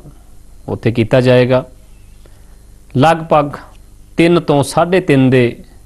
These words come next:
ਸਮੇਂ ਦੇ ਦਰਮਿਆਨ ਕੇਂਦਰੀ ਵਿਦਿਆਲਿਆ ਦੇ ਬੈਕ ਸਾਈਡ ਤੇ ਉਹਨਾਂ ਦਾ ਅੰਤਿਮ ਸੰਸਕਾਰ ਕੀਤਾ ਜਾਏਗਾ।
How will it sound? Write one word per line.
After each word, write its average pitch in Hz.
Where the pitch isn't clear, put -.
ਸਮੇਂ 151
ਦੇ 143
ਦਰਮਿਆਨ 117
ਕੇਂਦਰੀ 175
ਵਿਦਿਆਲਿਆ 127
ਦੇ 120
ਬੈਕ 117
ਸਾਈਡ 117
ਤੇ 110
ਉਹਨਾਂ 117
ਦਾ 113
ਅੰਤਿਮ 107
ਸੰਸਕਾਰ 113
ਕੀਤਾ 127
ਜਾਏਗਾ। 120